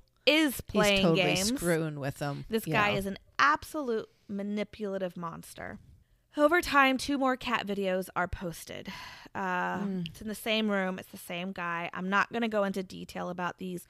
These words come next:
Speaker 2: Thank you.
Speaker 1: horrible
Speaker 2: Thank you.
Speaker 1: videos. It's very disturbing. They do play bits of these videos on the Don't Fuck with Cats show on Netflix, so just be warned. They don't show the actual, eh, but they show enough of the video. It's very disturbing. Again, everything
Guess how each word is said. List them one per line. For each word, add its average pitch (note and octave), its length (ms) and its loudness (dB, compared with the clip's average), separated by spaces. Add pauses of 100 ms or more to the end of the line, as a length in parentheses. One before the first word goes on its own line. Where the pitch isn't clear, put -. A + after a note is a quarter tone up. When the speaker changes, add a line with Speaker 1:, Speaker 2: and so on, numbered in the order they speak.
Speaker 2:
Thank F3 260 0
you. D3+ 120 4
Speaker 1:
horrible G#3+ 320 2
Speaker 2:
Thank A3 160 -2
you. F#3+ 60 2
Speaker 1:
videos. F#3 400 -2
It's F#3+ 180 -8
very F#3 340 -2
disturbing. F3+ 760 -8 (220)
They A3+ 120 4
do A3+ 180 2
play A3 260 0
bits G#3 320 -2
of G#3 140 -6
these G#3+ 260 -4
videos G3 500 0
on G3 320 0
the G3 220 -2 (160)
Don't G3 220 -4
Fuck F#3+ 160 -2
with G3 140 -4
Cats - 440 -6
show F#3+ 280 -2
on F#3 160 -2
Netflix, - 420 -12
so F#3 120 -12
just F#3 260 -16
be F#3 160 -10
warned. F#3+ 460 -6 (200)
They A#3+ 80 2
don't B3 160 4
show A3 200 2
the G#3+ 140 -2
actual, F#3+ 640 -2 (300)
eh, F#2+ 280 -12 (100)
but A3 180 -6
they G#3 120 0
show G#3 180 0
enough F#3 220 -2
of F#3 40 -16
the F3+ 100 -4
video. D#3+ 400 -10
It's - 260 -12
very F3 280 -4
disturbing. D#3 540 -14 (520)
Again, G#3+ 400 0 (100)
everything A3 720 -2